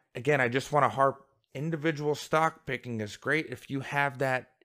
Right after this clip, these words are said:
significant insight, that market know-how, great. But again, over the long run,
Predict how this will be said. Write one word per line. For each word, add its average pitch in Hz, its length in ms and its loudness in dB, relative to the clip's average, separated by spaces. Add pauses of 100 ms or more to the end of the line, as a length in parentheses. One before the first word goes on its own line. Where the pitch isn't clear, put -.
(100)
significant 123 920 -4
insight, 139 640 -2
that 120 220 -4
market 117 460 0
know-how, 131 580 0 (280)
great. 113 380 -6 (840)
But 113 240 -4
again, 123 480 -2
over 123 340 0
the 139 100 0
long 139 340 2
run, 98 420 -4